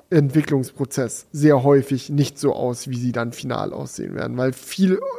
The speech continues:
häufig ist ja auch so, dass du erst Leveldesign und lauter solche Sachen machst, bevor du dann tatsächlich die ganzen Grafikassets baust. So, ähm,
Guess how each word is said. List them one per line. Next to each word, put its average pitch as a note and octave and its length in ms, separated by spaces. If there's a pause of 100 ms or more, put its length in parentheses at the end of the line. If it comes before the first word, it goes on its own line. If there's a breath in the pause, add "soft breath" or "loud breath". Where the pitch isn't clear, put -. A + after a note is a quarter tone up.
häufig F#3 640
ist E3+ 120
ja E3 60
auch D3 100
so, D#3 160
dass D3 160
du D#3+ 80
erst D3 280 (240 loud breath)
Leveldesign C#3+ 1040
und C#3+ 100
lauter E3 300
solche F3 380
Sachen C#3 280
machst, D3 300
bevor E3+ 280
du D#3 80
dann D3 180
tatsächlich D#3 460
die - 100
ganzen C#3 320
Grafikassets - 800
baust. - 420 (720 loud breath)
So, C3 400
ähm, C#3 760